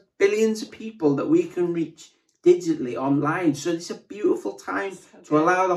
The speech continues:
Speaker 1: Holy Spirit to teach us to reach people digitally, because his work is still going on, even if we can't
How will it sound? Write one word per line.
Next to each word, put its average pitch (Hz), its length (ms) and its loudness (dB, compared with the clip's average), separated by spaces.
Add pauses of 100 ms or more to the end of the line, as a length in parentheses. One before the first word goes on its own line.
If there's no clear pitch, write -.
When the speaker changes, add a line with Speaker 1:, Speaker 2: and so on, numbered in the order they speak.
(140)
Speaker 1:
Holy 185 220 4
Spirit 175 500 -4 (220)
to - 60 -14 (220)
teach 214 300 -12
us 147 160 -2 (200)
to 127 120 -10
reach 165 480 -4
people 127 640 -4
digitally, 135 560 0
because 131 380 -8
his 120 220 -10
work 151 580 0 (300)
is - 160 -12
still 190 360 0 (120)
going 170 200 4 (140)
on, 127 80 -2 (360)
even 170 360 -4
if 156 220 -6
we 143 80 -6
can't 156 400 -6